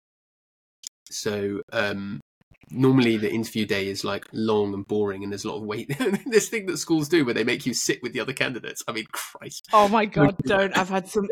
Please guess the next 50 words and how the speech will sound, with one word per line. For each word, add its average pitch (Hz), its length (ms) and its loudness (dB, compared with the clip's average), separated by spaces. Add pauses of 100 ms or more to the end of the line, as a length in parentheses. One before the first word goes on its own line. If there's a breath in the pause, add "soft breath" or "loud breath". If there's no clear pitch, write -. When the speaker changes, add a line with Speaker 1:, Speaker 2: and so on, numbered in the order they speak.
(160)
Speaker 2:
absolute 180 840 2
shockers - 1000 0
of 165 120 -2
that 175 220 6
in 170 120 2
my 165 300 4
Speaker 1:
Well, 165 100 8
Speaker 2:
time. 160 240 6
Speaker 1:
we'll 160 120 6
get 160 220 -2
to 127 60 -4
it, 123 40 -2
we'll 143 100 6
get 147 120 6
to 135 100 0
it, - 40 2
we'll 127 100 4
get 127 120 2
to 120 100 -4
it, 113 40 -2
we'll 117 100 0
get 107 120 -2
to 104 100 -6
it, - 40 -2
we'll 107 80 0
get 104 120 -2
to - 100 -10
it. 104 120 -6
'Cause - 60 -8
I, 107 120 2 (240)
'cause 107 200 2
we 120 120 0
did 160 140 6
Speaker 2:
Oh. - 100 -6
Speaker 1:
say 127 100 2
we 113 100 2
were 110 60 -2
gonna 110 160 0
do 113 120 0
interview 107 320 -4
stuff. - 280 -10 (360)
But 135 100 6
one 175 160 4
Speaker 2:
We 214 80 4
Speaker 1:
thing 147 100 6
you 196 80 10
Speaker 2:
did. 165 160 8
Speaker 1:
can 190 100 6
do 117 80 -2
is, - 100 -14